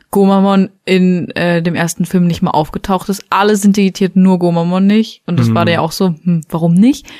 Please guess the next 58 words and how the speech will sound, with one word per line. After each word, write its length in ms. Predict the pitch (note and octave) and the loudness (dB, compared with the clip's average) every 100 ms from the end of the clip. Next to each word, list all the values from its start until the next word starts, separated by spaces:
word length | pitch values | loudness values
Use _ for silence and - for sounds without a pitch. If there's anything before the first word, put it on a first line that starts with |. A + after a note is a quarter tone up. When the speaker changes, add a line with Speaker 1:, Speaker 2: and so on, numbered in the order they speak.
| - _ - | -20 _ -4
Speaker 1:
Und 280 | E3+ E3 - - | -2 -2 -8 -6
das 180 | F3 - | -6 -4
wurde 140 | E3+ | -4
ja 60 | D#3+ | -2
auch 60 | E3+ | -2
ein 60 | |
bisschen 200 | F#3 G3 | -2 -2
thematisiert. 520 | G3+ G3+ G3 F#3+ F#3+ | 2 0 0 -2 -2
Das 120 | G3 E3+ | -4 -8
hat 120 | - | -8
ja 160 | D#3 - | -10 -10
den 500 | F3 E3+ E3 E3 E3+ | -6 -4 -2 -4 -4
beiden 360 | E3+ D#3 E3 F3 | -2 0 -2 -4
auch 160 | - | -6
ein 40 | F3 | -6
bisschen 200 | E3+ F3 | -4 -4
mehr 120 | E3+ | -4
Tiefe 260 | - F3+ G3 | -4 -6 -6
gegeben. 440 | F#3 F#3+ G3 G#3+ - - - - - _ _ _ F3 | -8 -4 -2 -2 -4 -20 -20 -20 -20 _ _ _ -2
Ähm, 460 | F3 F3 E3+ E3+ _ _ - | 0 2 0 -4 _ _ -4
dann, 460 | F3+ F3+ F3 F3 _ _ _ _ _ | 0 2 2 -2 _ _ _ _ _
ja, 180 | - F3+ | -6 -2
das 120 | F#3 - | -2 0
passt 240 | A3+ - | -2 0
ja 80 | G3+ | -2
auch 100 | F#3+ | 0
so 80 | G3+ | 2
ein 60 | G3 | 0
bisschen 280 | G3 G#3 | 0 -4
in 160 | F#3+ F#3+ | -2 0
das, 360 | F#3 F3 - - | -2 -4 -10 -8
in 160 | F3+ F3 | -6 -4
das 240 | E3+ - _ - | -6 -12 _ -8
Theme 380 | - F#3+ F#3+ G3 - | 0 4 4 0 -6
des 100 | G3+ | -8
Films 460 | - F#3+ F#3 - G#3+ | -2 -2 -2 -6 -6
rein, 240 | A3+ C#4 _ - | -4 -4 _ -4
Speaker 2:
Mhm. 160 | A#2+ A2+ | -2 0
Speaker 1:
dass 320 | - - _ _ _ - _ - | -2 -6 _ _ _ -20 _ -6
Joey 340 | G3 F3+ A3 | 0 2 2
zum 220 | A3 A3+ - | 2 -2 0
einen 340 | A3+ A3+ A3+ | 0 4 4
mit, 260 | A3+ - G#3+ | 2 0 -4
mit 160 | G#3+ | -2
seinen 200 | A#3 A3 | -2 -2
Problemen 460 | A3 G3+ G#3 A3 A3 | 0 0 2 2 2
kämpft 320 | A3+ G#3+ - | 0 -2 0
und 100 | G3 | -2
dass 140 | G#3 G#3+ | 0 2
Mimi 320 | A3 G#3 F3 | 4 4 2
halt 260 | F3 D#3 | -2 -4
mit 120 | F#3 F3 | -6 -6
ihren 140 | E3+ | -6
Problemen 420 | - D#3+ D#3+ D#3+ | -6 -6 -4 -6
kämpft, 360 | - D#3+ E3 - | -8 -10 -10 -14
dass 100 | E3+ | -12
sie 180 | - F3+ | -4 -2
halt 240 | F3+ F#3 | 0 -2